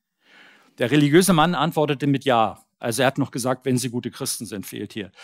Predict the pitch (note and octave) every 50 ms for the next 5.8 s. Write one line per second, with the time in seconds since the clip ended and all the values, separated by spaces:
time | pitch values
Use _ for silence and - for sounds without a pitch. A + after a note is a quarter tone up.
0 | - - - - _ - C3+ B2+ - D#3 C#3+ - - - A3 - - F3 C#3 D#3
1 | D3+ - - - D#3+ C#3+ D#3 D3+ D#3 F3+ E3 - A#2 A#2 A2 A2+ G2+ F#2+ - D#3+
2 | - - F3+ D#3+ D#3 D#3+ - - F3 G3+ F3 D3+ C#3 D3 - B2 C3+ B2 B2+ B2
3 | B2 A#2+ C#3+ D3+ - F3+ E3 C#3 C#3 - D#3 C3+ C#3 G3 A3+ - - G#3 F#3 F#3
4 | - F3+ F3 E3 D3 F#3 F#3 F#3+ F3 C3+ B2+ B2 B2 - - C#3+ B2 - D3+ C#3
5 | C#3+ D3 D3 D3+ B2+ C3 A2+ G#2+ D#3+ A3 A3 E3+ A2 F#2 -